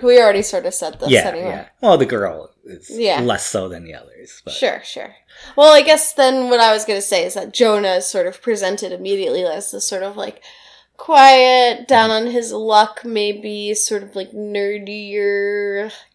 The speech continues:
Speaker 1: guy.
Speaker 2: Mm-hmm.
Speaker 1: And I feel like he's sort of put there for audiences to sort of immediately want to relate to and,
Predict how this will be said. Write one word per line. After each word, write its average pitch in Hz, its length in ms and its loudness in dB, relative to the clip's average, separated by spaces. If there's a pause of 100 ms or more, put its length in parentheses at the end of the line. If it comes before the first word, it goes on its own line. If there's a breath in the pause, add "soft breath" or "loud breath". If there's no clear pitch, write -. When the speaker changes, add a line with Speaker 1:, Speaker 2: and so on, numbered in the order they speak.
Speaker 1:
guy. 196 720 2
Speaker 2:
Mm-hmm. 104 320 -10
Speaker 1:
And 196 120 -2
I 208 80 2
feel 240 300 2
like 214 180 2
he's 233 240 -6
sort 214 180 -2
of 196 120 -6
put 226 260 -4
there 208 200 0
for - 160 -6
audiences 190 640 -4
to 214 200 -6
sort 208 240 -6
of 202 100 -14
immediately 214 680 0
want 190 380 -4
to 220 140 -8
relate 190 460 -6
to 208 140 -8
and, 180 320 -8